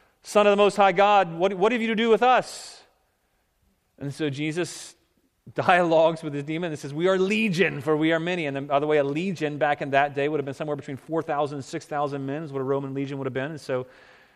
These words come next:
this would have been some extreme power that Jesus encountered. It says that all the people were afraid to go near the tombs where this Gerasene demoniac lived because, um, chains were placed on him. He'd break the chains. Now, I've never seen anybody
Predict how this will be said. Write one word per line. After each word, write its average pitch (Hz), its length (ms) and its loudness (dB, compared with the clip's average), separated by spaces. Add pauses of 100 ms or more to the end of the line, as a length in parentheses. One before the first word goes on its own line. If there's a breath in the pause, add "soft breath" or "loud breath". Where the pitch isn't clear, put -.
(120)
this - 180 -12
would 160 60 -4
have 139 80 -8
been 143 120 -4
some 139 180 -8
extreme 156 680 -8
power 160 640 2
that 160 120 0
Jesus 147 400 -4
encountered. 147 720 -6 (840)
It 127 80 -14
says 151 160 -4
that 147 80 0
all 160 140 6
the 165 80 -2
people 156 160 -4
were 151 80 4
afraid 165 340 0
to 160 80 -4
go 160 160 2
near 160 300 0
the 165 80 0
tombs 170 560 -4 (240 loud breath)
where 156 100 -6
this 143 100 -4
Gerasene 160 420 0
demoniac 156 420 0
lived 160 260 0
because, 165 320 0 (240 loud breath)
um, 151 220 0
chains 196 320 2
were 180 60 0
placed 170 260 2
on 175 80 0
him. 175 60 0
He'd 170 120 0
break 196 260 6
the 220 60 0
chains. 202 320 -2
Now, 160 100 2
I've 180 180 4
never 190 280 2
seen 214 220 -2
anybody 196 400 0